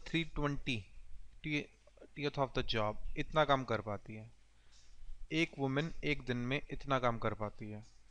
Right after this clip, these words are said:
और एक man है जो, वो एक दिन में one over fifteen multiplied by sixteen, one over two fortieth of the job,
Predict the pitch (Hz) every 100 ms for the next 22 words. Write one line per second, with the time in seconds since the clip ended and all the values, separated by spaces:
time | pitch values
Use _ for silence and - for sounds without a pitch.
0 | - - - - - - - - - -
1 | - 147 143 - 160 160 - - - 123
2 | 127 139 123 110 107 104 - - - -
3 | 139 151 156 151 143 127 120 127 143 143
4 | - - - - - - - - 127 127
5 | 127 123 120 - 131 - - 139 131 123
6 | 117 120 120 113 110 - 107 110 - -
7 | - - 139 139 165 - - - - -
8 | - - - - - - - - - -
9 | - 127 139 151 143 147 147 156 156 -
10 | 143 - 160 - 131 117 107 110 107 -